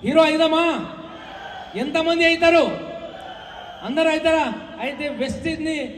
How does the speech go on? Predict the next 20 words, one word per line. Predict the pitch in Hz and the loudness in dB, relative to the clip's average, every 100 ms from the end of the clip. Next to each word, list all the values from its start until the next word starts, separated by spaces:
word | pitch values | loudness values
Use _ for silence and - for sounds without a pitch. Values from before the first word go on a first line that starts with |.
| - - 190 | -14 -12 -4
రెండు | 262 302 330 | 0 2 0
సంవత్సరాల | - 277 277 285 262 233 - - | 0 -4 -4 -6 -6 -8 -12 -10
నుంచి | 254 269 | -8 -2
నాలుగు | 247 262 247 | 0 0 -2
సంవత్సరాలు | 247 240 247 208 | -4 -4 -4 -4
గట్టిగా | 214 254 240 | -4 -6 -6
పట్టుకోండి. | 226 - 233 240 233 214 - - - | -8 -6 -2 0 0 -4 -8 -14 -14
మీరు | 160 208 262 | -6 -2 0
కూడా | 254 254 233 220 - - | 0 2 2 2 -2 -4
ఈ | 226 | -4
స్టేజ్ | - 247 247 | 0 0 0
పైన | 240 233 | -2 -4
వచ్చి | 226 240 | -4 -4
హీరో | 185 214 262 247 | -2 2 2 2
కాదు, | 240 233 202 175 - 202 | 2 2 0 -2 -8 -6
ఇంకా | 220 | -6
దానికన్నా | 220 202 220 233 226 | -4 -4 -4 -4 -6
ఇంకా | 214 | -8
పెద్ద | 214 196 190 | -8 -6 -4
చేసుకోవచ్చు. | 170 170 156 139 | -4 -6 -8 -10